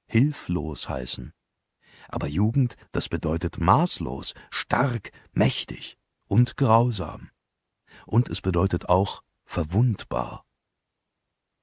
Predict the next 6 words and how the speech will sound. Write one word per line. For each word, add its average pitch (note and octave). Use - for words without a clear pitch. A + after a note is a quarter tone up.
Er F2
folgte B2
seinem E2
Gastgeber F2
zur -
Tür. F2